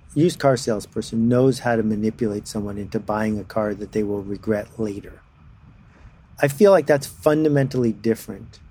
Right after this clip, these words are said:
than a cardiologist working all the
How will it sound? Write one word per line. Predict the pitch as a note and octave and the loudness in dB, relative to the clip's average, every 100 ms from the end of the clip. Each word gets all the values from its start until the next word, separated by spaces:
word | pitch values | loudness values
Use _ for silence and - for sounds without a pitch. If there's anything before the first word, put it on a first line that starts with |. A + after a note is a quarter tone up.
| - - - - | -20 -20 -20 -8
than | A#2+ A#2+ A#2+ A#2 A2 A2+ - - - | 0 2 4 2 0 -4 -12 -20 -8
a | B2 | -6
cardiologist | - - C3+ B2 A#2+ A2+ A2+ A2 - G#2 - - - - - - - - | -4 0 2 4 2 4 2 0 -2 -8 -10 -14 -20 -20 -20 -20 -20 -6
working | A#2+ B2+ C3+ C#3 C3+ B2 | 2 6 4 2 0 2
all | A2+ A#2+ B2 A#2+ | 4 4 4 2
the | A#2+ A2 | 0 -2